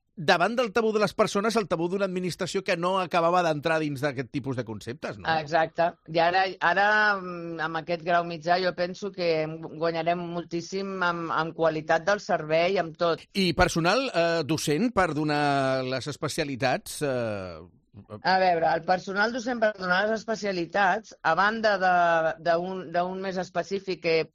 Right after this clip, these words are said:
Speaker 2: pot, pot fer la tanatoestètica, que és el que, diguéssim, maquillar el difunt i tot això i preparar-lo per l'exposició, no? Ah, o, o exposició, no? Perquè hi ha gent que no el vol exposar, eh?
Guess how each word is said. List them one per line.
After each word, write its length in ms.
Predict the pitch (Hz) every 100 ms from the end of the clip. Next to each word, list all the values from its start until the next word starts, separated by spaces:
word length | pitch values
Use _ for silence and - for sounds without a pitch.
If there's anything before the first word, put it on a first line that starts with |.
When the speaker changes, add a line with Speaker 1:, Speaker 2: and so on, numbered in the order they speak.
| _
Speaker 2:
pot, 240 | 160 160 -
pot 160 | 165
fer 160 | - 170
la 120 | 160
tanatoestètica, 800 | 160 156 151 151 - 170 160 151
que 140 | 147 156
és 140 | 139
el 180 | 151 151
que, 100 | 156
diguéssim, 540 | 151 160 160 160 147 - - -
maquillar 640 | 156 156 151 147 151 156
el 80 | 156
difunt 560 | 151 147 165 170 175 170
i 80 | 160
tot 160 | 156 147
això 280 | 143 165
i 60 | 160
preparar-lo 560 | 151 143 143 151 156 151
per 160 | 151
l'exposició, 760 | 147 143 156 143 143 - 180 180
no? 260 | 170 240 - - - - 165
Ah, 420 | 160 165 156 156
o, 260 | 165 160 156 147
o 60 | 139
exposició, 560 | - 143 139 - 170
no? 160 | 160 214
Perquè 240 | 170 147
hi 20 | 143
ha 60 |
gent 160 | 139 151
que 80 | 160
no 100 | 147
el 60 | 156
vol 180 | 135 135
exposar, 460 | 131 143 123 120
eh? 100 | 185